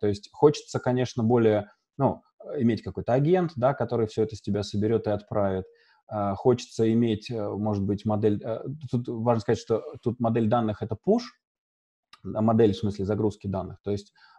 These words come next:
э, A P I предполагает, что к нему приходишь и пушишь в него какие-то точки. Это тоже несёт ряд своих ограничений и, э, требует определённой работы со стороны клиента. Часть её можно было переложить на, переложить на агента, часть, э, там,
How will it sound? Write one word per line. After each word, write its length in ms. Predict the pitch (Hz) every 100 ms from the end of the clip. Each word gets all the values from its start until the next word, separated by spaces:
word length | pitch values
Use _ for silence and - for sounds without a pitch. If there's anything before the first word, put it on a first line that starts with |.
| -
э, 40 |
A 260 | 104 98 98 - 110
P 120 | 139
I 140 | 185 160
предполагает, 720 | - 104 113 110 120 147 107
что 220 | - 98
к 80 | -
нему 160 | 98 92
приходишь 440 | 113 233 247 -
и 40 | 117
пушишь 360 | 185 190 127 -
в 20 |
него 160 | 120 127
какие-то 360 | 101 - 107
точки. 360 | - 78 - _ _ - -
Это 120 | 170
тоже 200 | 196 165
несёт 360 | 143 143 147 131
ряд 180 | 127 -
своих 280 | 113 107
ограничений 840 | 110 123 131 139 226 247 170 131 - _ _ -
и, 320 | 131 160 147
э, 240 | - 107 104
требует 380 | 139 135 110 101
определённой 460 | 110 110 123 101
работы 320 | 107 107 104 -
со 140 | -
стороны 320 | - 101 101
клиента. 600 | 120 143 220 247 185 165 - _ _ -
Часть 300 | 127 113 113
её 160 | 107
можно 240 | 110 110 104
было 200 | 107 101
переложить 400 | 107 107 117 113
на, 120 | 120 117
переложить 440 | 107 117 190 220
на 100 | 151
агента, 420 | 139 139 127 117
часть, 500 | 107 143 160 160 -
э, 600 | 120 107 104 101 95 87 78
там, 240 | 80 73